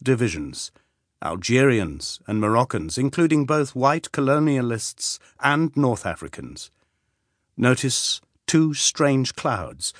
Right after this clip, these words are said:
moving inexorably towards their trenches. Some men also report hearing a hissing noise coming from the German lines. The clouds will later be described as being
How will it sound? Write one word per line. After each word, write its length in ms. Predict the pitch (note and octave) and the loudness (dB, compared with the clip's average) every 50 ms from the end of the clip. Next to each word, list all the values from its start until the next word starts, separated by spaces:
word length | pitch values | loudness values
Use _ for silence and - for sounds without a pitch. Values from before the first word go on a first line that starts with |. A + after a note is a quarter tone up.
| - - _ _ _ | -20 -20 _ _ _
moving 500 | A#2 C3 D3+ D3+ D3 D#3 D#3 D#3+ D#3+ D#3+ - | 2 4 6 6 6 4 4 4 2 2 2
inexorably 760 | C3 C3 C#3+ D3 D3+ - - - E3 D#3+ D3+ C#3+ C#3+ D3 C#3+ | 0 0 0 0 -2 -4 -6 -4 -2 -4 -2 -2 0 -2 -2
towards 540 | C3+ - D3 C3 C3 C3+ B2 A2+ A2 - - | -2 -2 -2 0 2 2 2 0 -2 -2 -4
their 140 | C3 A#2+ A#2+ | -4 -4 -4
trenches. 640 | - - C3+ A#2 G2+ - - B1 A1+ - - - - _ _ _ _ _ _ _ _ _ _ _ _ _ _ _ _ _ _ _ _ - | -4 -4 -4 -4 -4 -6 -8 -10 -12 -12 -14 -14 -16 _ _ _ _ _ _ _ _ _ _ _ _ _ _ _ _ _ _ _ _ -8
Some 260 | - - F#3 F#3+ G3 | 0 2 4 4 4
men 360 | F#3+ F3+ E3 C#3+ C3+ D3 D3+ D#3 | 6 4 4 4 4 2 0 0
also 340 | - D3 E3 D#3+ - E3+ | 0 0 0 0 0 0
report 400 | D3+ C#3+ C#3 C#3 - D3 C#3 C3+ | 2 2 0 0 0 0 -2 0
hearing 320 | - C#3 C#3 B2+ B2+ B2 B2 | 0 -2 0 0 0 0 2
a 220 | B2+ B2 A#2 - - _ _ _ _ | 0 0 -2 -4 -10 _ _ _ _
hissing 560 | _ - E3+ - - - G#2 E2 C2+ - - _ | _ -2 -2 -2 0 -2 -4 -6 -6 -10 -12 _
noise 440 | - A2 G2+ F2 E2 D#2+ E2+ - - | -4 -4 -4 -4 -4 -6 -8 -8 -4
coming 400 | - B2+ A#2 A2 G#2+ A2 A2 G#2 | -2 0 0 2 0 0 -2 -4
from 220 | - A2 G2+ F#2+ | -4 -2 -2 -2
the 80 | F#2 F#2 | -2 -2
German 440 | F#2 A2+ A2+ G#2 G#2 G#2 G2+ G#2+ G#2+ | 0 0 0 2 2 2 2 2 2
lines. 580 | A2 G2+ F2 D#2+ D2+ B1 B1 - - - - - _ _ _ _ _ _ _ _ _ _ _ _ _ _ _ _ _ _ _ _ _ _ | 2 0 0 -2 -6 -10 -10 -8 -8 -8 -10 -12 _ _ _ _ _ _ _ _ _ _ _ _ _ _ _ _ _ _ _ _ _ _
The 100 | - - | -12 -2
clouds 420 | - D#3 D3+ D3+ D3 D3+ C#3+ - | 2 4 6 6 6 4 2 0
will 120 | A#2 B2+ C3 | -2 0 2
later 280 | B2+ C3 C#3+ C3+ - | 2 2 2 0 -2
be 140 | B2 B2 A#2 | -4 -4 -4
described 600 | G#2 A#2+ A2+ - - - D3 C#3 C#3+ D3 C#3+ - | -4 -4 -4 -4 -2 0 0 2 0 0 -2 -4
as 120 | C#3 A#2+ G2+ | -4 -4 -2
being 500 | - B2+ B2 A#2+ B2 B2 B2 C3 A#2+ | -2 0 0 0 0 0 -2 -4 -6